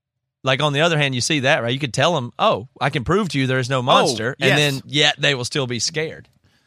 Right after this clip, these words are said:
Speaker 2: Right. So my, my, my, my point is, i-, if I do that
Speaker 1: Yeah.
Speaker 2: or I do the other, I, I gotta at least just be me.
Speaker 1: Yeah,
Speaker 2: Like,
Speaker 1: I
Speaker 2: I
Speaker 1: li-, that's
Speaker 2: have to,
Speaker 1: interesting.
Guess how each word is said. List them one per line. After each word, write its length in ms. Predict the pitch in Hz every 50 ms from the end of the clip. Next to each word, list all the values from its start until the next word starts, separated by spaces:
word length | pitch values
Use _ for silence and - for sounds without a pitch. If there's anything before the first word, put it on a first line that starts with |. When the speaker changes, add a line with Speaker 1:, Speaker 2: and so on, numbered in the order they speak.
| _ _ _ -
Speaker 2:
Right. 300 | 147 202 220 180 139 -
So 160 | 190 202 180
my, 160 | 180 190 196 - - 190
my, 180 | 180 180 208 202
my, 280 | - 170 175 214 226 190
my 200 | 156 151 156 208 220
point 240 | 190 208 190 165 160
is, 200 | 160 160 - - _
i-, 160 | 185 196 214 -
if 140 | - - -
I 100 | 190 185
do 240 | 160 175 190 180 160
that 480 | 156 160 190 220 208 185 147 107 -
Speaker 1:
Yeah. 40 | - - _ _ _ _ _ _ _ _ _ -
Speaker 2:
or 240 | 151 208 247 240
I 80 | 202 175
do 120 | 160 165
the 140 | 151 151 127
other, 300 | 139 147 156 156 160 151 -
I, 120 | 151 - - _ _ _ _ -
I 100 | 139 135
gotta 280 | 120 185 196 208 190
at 80 | 175 151
least 280 | 151 170 214 214 -
just 240 | - 196 185 - 123
be 160 | 120 170 190
me. 380 | 175 156 131 131 151 196 320 339 -
Speaker 1:
Yeah, 300 | - 135 151 156 113 127
Speaker 2:
Like, 100 | 143 143
Speaker 1:
I 160 | 147 - -
Speaker 2:
I 20 | 160
Speaker 1:
li-, 60 | 170
that's 60 | 214
Speaker 2:
have 180 | 247 262 - -
to, 60 | 135
Speaker 1:
interesting. 220 | 110 101 107 110